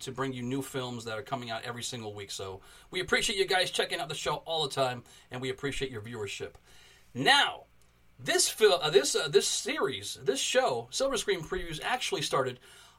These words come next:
on January third, two thousand and twenty. Yes, that's a long time ago. Now, we know obviously what's happened, uh, in the time since then. But we managed to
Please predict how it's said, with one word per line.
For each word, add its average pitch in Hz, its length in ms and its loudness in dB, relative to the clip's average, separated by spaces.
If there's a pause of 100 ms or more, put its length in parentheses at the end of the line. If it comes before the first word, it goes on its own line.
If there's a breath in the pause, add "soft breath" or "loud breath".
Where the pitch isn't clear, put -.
on 165 220 2
January 247 580 2
third, 151 540 2
two 247 160 -8
thousand 190 480 -2
and 127 240 -8
twenty. - 680 -6 (840 soft breath)
Yes, 170 380 0
that's 247 160 -4
a 330 60 2
long 147 300 2
time 196 380 0
ago. - 400 -10 (100)
Now, 120 420 -4 (260)
we 165 140 -6
know 196 120 2
obviously 170 380 0
what's 139 240 -4
happened, 135 560 -4 (340 soft breath)
uh, 120 300 0
in 131 100 -4
the 135 80 -4
time 160 380 -2
since 214 380 0
then. 104 380 -12 (760 soft breath)
But 240 300 6 (100)
we 196 280 -2
managed 226 640 -2
to 196 460 2